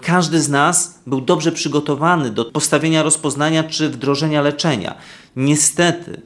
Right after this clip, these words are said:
badania wskazują wprost, że tylko dwadzieścia pięć procent lekarzy rodzinnych przeczytało najnowsze standardy leczenia astmy.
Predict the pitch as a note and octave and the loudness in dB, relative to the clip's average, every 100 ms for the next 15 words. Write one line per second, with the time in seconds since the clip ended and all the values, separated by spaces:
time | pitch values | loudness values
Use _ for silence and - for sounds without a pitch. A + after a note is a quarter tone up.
0 | - C#3 E3 E3+ - D#3+ D3 D#3+ D#3+ D#3+ | -2 0 2 0 0 0 0 -2 -2 -2
1 | E3+ E3+ C3 C3+ - - - E3 E3+ C3 | 0 0 0 -2 -2 -8 -6 -2 -2 0
2 | C#3 C#3 F#3 E3 D3 C3+ - D3 C#3 B2+ | 0 0 0 0 0 -4 -2 -2 -2 -4
3 | C3 C3+ C3+ C3 B2 C#3 C3+ C3 - - | -2 -2 0 -2 -2 -4 -4 -6 -10 -14
4 | - E3 E3 D3 D#3 D#3+ D#3 C#3+ C#3+ C#3+ | -6 -4 -4 0 2 4 2 0 0 -2
5 | D3 C#3 C#3+ C3 B2+ B2+ C#3+ C#3+ D#3 D3+ | -2 -4 -4 2 2 2 0 0 -2 -2
6 | C#3+ D3+ D3 - - | -2 -2 -4 -8 -12